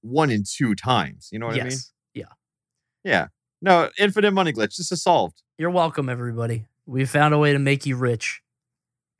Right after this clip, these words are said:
Speaker 2: This podcast. The, uh, d-, I can't play poker 'cause I feel like that shit takes too long. How do you feel?
Speaker 1: Um, yeah. It's like, I know how to play poker,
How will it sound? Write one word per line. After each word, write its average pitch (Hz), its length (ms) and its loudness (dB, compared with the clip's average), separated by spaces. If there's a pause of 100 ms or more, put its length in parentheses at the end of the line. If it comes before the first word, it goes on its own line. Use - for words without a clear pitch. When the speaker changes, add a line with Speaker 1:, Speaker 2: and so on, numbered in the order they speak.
(100)
Speaker 2:
This 135 160 -4
podcast. 117 640 0 (600)
The, 196 260 4
uh, 202 220 4 (120)
d-, 202 240 -6 (360)
I 214 160 2
can't 294 500 -4 (100)
play 190 320 0
poker 185 500 -4
'cause 165 200 -4
I 147 80 2
feel 226 180 -2
like 175 120 2
that 160 140 2
shit 147 220 -2
takes 131 260 -2
too 117 120 -4
long. 107 320 -4 (340)
How 156 60 6
do 165 80 2
you 131 160 2
feel? 113 300 -2 (800)
Speaker 1:
Um, 190 460 4
yeah. 139 380 4 (280)
It's 170 120 0
like, 190 200 2
I 185 120 4
know 160 180 2
how 160 120 2
to 143 80 -4
play 143 180 0
poker, 147 540 0